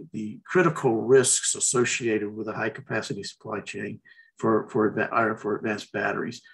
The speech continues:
all the way from upstream, where that's raw, you know, where are the raw materials,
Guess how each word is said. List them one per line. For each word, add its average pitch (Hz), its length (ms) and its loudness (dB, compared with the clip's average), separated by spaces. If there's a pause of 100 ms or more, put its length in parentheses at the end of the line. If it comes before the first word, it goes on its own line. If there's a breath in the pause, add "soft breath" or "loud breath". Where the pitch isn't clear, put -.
(200 soft breath)
all 131 160 6
the 135 80 8
way 131 160 8
from - 300 0
upstream, 139 680 2
where 110 220 -4
that's 110 240 -6
raw, 120 220 2 (260)
you 147 140 -6
know, 113 80 -2
where 120 220 6
are 127 60 8
the 123 80 6
raw 123 220 6
materials, 131 640 4